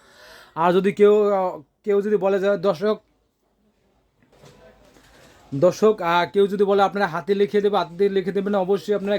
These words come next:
গ্যা-, কেনার আগে, আহ, গ্যারান্টি কার্ড, এই গ্যারান্টি কার্ড সহকারে দেখে কিনবেন, কারণ এটাই একদম দশ বছর ওয়ারেন্টি কার্ড সহকারে, যে কোনো সমস্যা দশ বছর একদম ফ্রি সার্ভিসিং, দশ বছর। এবং বাংলাদেশের চৌষট্টিটা জেলা, একদম চৌষট্টিটা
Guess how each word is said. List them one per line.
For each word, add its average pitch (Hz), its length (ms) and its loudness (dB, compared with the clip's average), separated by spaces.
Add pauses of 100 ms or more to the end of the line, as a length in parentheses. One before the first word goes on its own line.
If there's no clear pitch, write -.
গ্যা-, 180 200 -2
কেনার 190 200 -4
আগে, 190 240 0 (400)
আহ, 175 180 0 (120)
গ্যারান্টি 190 380 0 (100)
কার্ড, 185 240 0
এই 190 80 -4
গ্যারান্টি 185 400 -2
কার্ড 185 260 -2 (100)
সহকারে 190 360 0
দেখে 185 360 -2
কিনবেন, 147 280 -6 (680)
কারণ 175 180 -2
এটাই 202 180 2
একদম 196 260 -2
দশ 185 240 0
বছর 214 200 -4
ওয়ারেন্টি 196 340 -2
কার্ড 190 300 -4 (160)
সহকারে, 185 580 2
যে 185 60 -4
কোনো 202 160 -2 (100)
সমস্যা 202 320 -4
দশ 185 160 -2 (100)
বছর 196 300 -4
একদম 185 200 -4
ফ্রি 175 120 -4
সার্ভিসিং, 160 440 -4
দশ 165 160 0 (100)
বছর। 156 320 -4 (520)
এবং 196 140 4 (160)
বাংলাদেশের 190 440 2
চৌষট্টিটা 202 500 0
জেলা, 196 160 0
একদম 190 220 -2
চৌষট্টিটা 185 400 -2